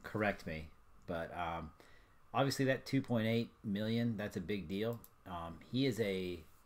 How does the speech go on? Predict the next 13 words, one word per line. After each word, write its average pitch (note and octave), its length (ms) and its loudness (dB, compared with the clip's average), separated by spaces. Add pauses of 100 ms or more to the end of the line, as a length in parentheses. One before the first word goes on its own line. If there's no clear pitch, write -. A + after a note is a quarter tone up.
center C3 340 -2
back B2+ 420 2
or F#2+ 520 2 (480)
defensive G2+ 440 -2
mid. D#2 360 -8 (720)
Probably C3+ 720 6
he's G#2 200 0
gonna G#2 180 2
play F#2+ 220 -4
center E2 320 -2
back. - 380 -12 (200)
Um, D#2+ 460 -4 (840)
he's G2+ 840 -2